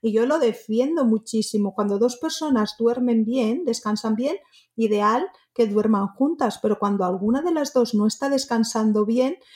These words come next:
claro, es que esto hay que garantizar el descanso como mínimo de la otra persona, porque si no, ni duermes ni dejas dormir,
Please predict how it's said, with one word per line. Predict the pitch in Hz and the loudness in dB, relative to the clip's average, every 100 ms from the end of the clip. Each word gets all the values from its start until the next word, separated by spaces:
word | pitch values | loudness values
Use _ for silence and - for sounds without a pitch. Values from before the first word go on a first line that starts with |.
| - - | -20 -20
claro, | - 208 294 | -8 -6 -2
es | 240 - | -2 0
que | 226 214 | 0 0
esto | - 285 294 - _ _ - | -2 -4 -6 -10 _ _ -8
hay | 202 | 0
que | 240 | 0
garantizar | 240 240 240 240 240 247 | 2 2 0 -2 -2 -2
el | 294 | 0
descanso | 277 269 240 233 294 | -2 -2 -2 -2 -2
como | 294 240 | 0 2
mínimo | 220 240 294 381 | 2 2 2 0
de | 320 | 2
la | 226 | 2
otra | 214 214 220 | 2 2 -2
persona, | 214 - 262 339 | -2 -4 -2 -2
porque | 254 247 240 | -2 0 0
si | 226 | 2
no, | 240 311 | 0 0
ni | 302 240 | 0 2
duermes | 208 247 269 320 339 - | 2 2 2 0 0 2
ni | 381 | 2
dejas | 330 349 285 233 | 2 0 0 0
dormir, | 247 233 220 370 | 0 0 0 0